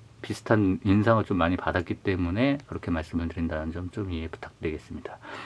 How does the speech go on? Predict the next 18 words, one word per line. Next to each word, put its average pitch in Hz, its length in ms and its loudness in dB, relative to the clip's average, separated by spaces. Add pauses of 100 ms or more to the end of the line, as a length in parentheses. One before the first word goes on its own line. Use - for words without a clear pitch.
(300)
어, 80 100 -4
미드레인지가 85 580 0
좀 90 160 -4
적용이 90 320 0
되어서, 85 380 2 (440)
어, 87 200 6
트위터만 226 400 8
본다라고 175 400 10
하면 143 220 8
에스원 110 300 4
쪽이 123 180 6
더 127 100 6
고급 101 280 2
트위터, 95 300 6
베릴륨이기 95 480 6
때문에 90 280 4
더 90 120 0
고급이지만 92 680 2